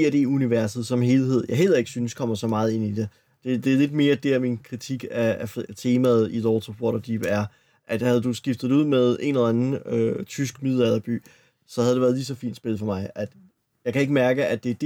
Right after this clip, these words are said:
D og D, eller at det er Waterdeep. Altså, hvis du nu havde kaldt spillet Troje, eller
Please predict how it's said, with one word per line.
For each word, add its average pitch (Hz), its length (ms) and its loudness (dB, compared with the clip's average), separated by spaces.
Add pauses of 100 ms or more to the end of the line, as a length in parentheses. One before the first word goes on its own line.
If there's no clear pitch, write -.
D 135 40 2
og 120 80 2
D, 123 220 2
eller 131 260 4
at 107 240 -2
det 113 180 0
er 104 320 -4
Waterdeep. 110 500 -2
Altså, 107 260 -4
hvis 107 120 -4
du - 80 -8
nu 117 120 2
havde 117 120 2
kaldt 113 200 -2
spillet 117 420 0
Troje, 113 800 -2
eller 104 320 -4